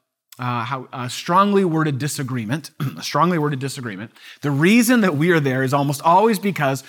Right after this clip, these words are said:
we are both locked into our rightness, and it's usually me more so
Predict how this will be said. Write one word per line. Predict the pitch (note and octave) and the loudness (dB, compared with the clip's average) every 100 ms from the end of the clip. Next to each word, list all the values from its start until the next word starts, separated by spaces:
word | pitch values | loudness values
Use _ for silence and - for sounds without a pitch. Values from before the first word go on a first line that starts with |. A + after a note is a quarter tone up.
| - | -6
we | D3 F#3+ | 0 2
are | D3+ | 2
both | C#3 E3+ A#3+ A#3 | 2 4 4 2
locked | G3 G3 G3 - | 2 2 2 0
into | F#3+ F3+ - C3+ C3 B2+ - | 2 2 2 0 0 -4 -4
our | - D3 D3+ | 2 4 4
rightness, | C#3+ C#3+ B2 G#2+ - | 2 0 -2 -8 -6
and | C3 | -6
it's | B2+ | -2
usually | F3 F3 C#3+ D3 C#3 - - | 0 0 0 -2 -4 -10 -6
me | A#2 D3+ D3 C3 | 0 2 2 0
more | C3 B2 | -2 -6
so | A#2 D#3 C3+ C3 | -2 0 0 -2